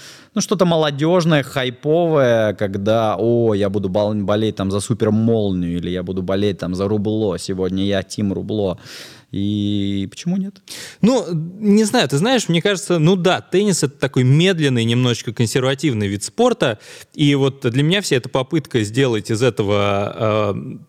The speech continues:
Speaker 2: что-то, что будут смотреть, э, подростки на Твиче, э, выглядит, ну, как бы нелепо. Это как, я не знаю, если,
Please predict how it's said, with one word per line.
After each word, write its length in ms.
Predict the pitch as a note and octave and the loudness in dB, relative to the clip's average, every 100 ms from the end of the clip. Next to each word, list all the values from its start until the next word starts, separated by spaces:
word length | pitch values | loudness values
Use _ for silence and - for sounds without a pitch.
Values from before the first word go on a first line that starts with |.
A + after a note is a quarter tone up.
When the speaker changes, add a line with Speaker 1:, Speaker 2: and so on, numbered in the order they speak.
| _ - - | _ -18 -6
Speaker 2:
что-то, 600 | - - F3 D#3 A#2+ G#2+ | -6 0 2 2 0 0
что 260 | - C3 | 0 -2
будут 260 | A#2 B2+ A2+ | 2 0 0
смотреть, 640 | - A#2+ C#3 C3 A2+ - | -2 -2 0 -2 -2 -4
э, 160 | G#2+ G2+ | -4 -2
подростки 640 | B2 A#2+ C#3 B2 - G#2+ | -4 0 0 0 -2 -2
на 120 | A2 | -2
Твиче, 560 | - B2 - G3 A#3+ A#3+ - - - - | 0 -2 0 2 0 -2 -10 -20 -16 -4
э, 300 | B2+ A2+ A2 | -2 0 0
выглядит, 420 | F3 G3+ C#3 B2+ | 2 2 0 0
ну, 100 | C3+ | 2
как 200 | D3+ A#2+ | 0 0
бы 80 | A#2 | 2
нелепо. 460 | D#3 F3 C3 G#2+ | 4 2 0 -2
Это 140 | G2 A2 | -2 0
как, 180 | A#2 | 0
я 80 | B2+ | 0
не 100 | A#2+ | 0
знаю, 280 | B2+ C3 G#2 | 0 0 2
если, 520 | A#2 B2+ A#2+ A2 G2+ | 0 0 2 2 0